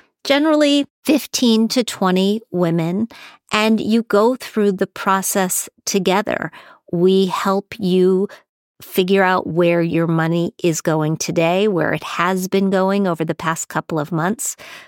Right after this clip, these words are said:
We help you figure out where you can make changes to reduce spending, and then use that money to either build up your savings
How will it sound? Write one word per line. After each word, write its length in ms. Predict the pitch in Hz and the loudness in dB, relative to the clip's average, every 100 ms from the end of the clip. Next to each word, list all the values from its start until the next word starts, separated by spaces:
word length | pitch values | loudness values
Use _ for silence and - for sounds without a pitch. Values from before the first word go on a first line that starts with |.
| _ | _
We 160 | 180 175 | 0 2
help 280 | 175 - | 0 -2
you 160 | 180 165 | -2 -2
figure 540 | - - 175 170 170 - | -2 -4 -2 2 0 0
out 300 | 165 165 - | -2 -2 -4
where 400 | 160 170 165 185 | -2 0 2 2
you 260 | 185 170 180 | 0 0 -4
can 320 | - 170 160 | -4 -2 -2
make 240 | 143 131 - | -2 -6 -8
changes 1040 | - - 151 160 190 226 233 262 294 - - - _ | -6 -6 -4 -2 0 0 0 -2 -4 -10 -14 -20 _
to 180 | - 170 | -2 0
reduce 760 | 160 160 160 180 208 - - - | 0 -2 2 2 2 2 -4 -4
spending, 800 | - - 226 226 226 240 240 - | -4 0 2 2 2 2 0 -2
and 240 | 165 170 175 | -2 0 0
then 180 | 170 175 | 0 0
use 440 | 170 190 202 - | 0 0 0 0
that 240 | 196 180 | -2 -2
money 340 | - 180 185 190 | -2 0 0 0
to 160 | - 202 | -2 -4
either 540 | - 180 185 170 170 - - - - 170 | 0 2 2 2 0 -6 -16 -16 -6 -2
build 320 | 202 196 220 196 | 2 4 4 2
up 320 | 208 - - _ _ | 2 -2 -16 _ _
your 140 | 175 170 | -2 0
savings 760 | - 190 180 185 220 240 254 | 0 0 0 2 2 2 0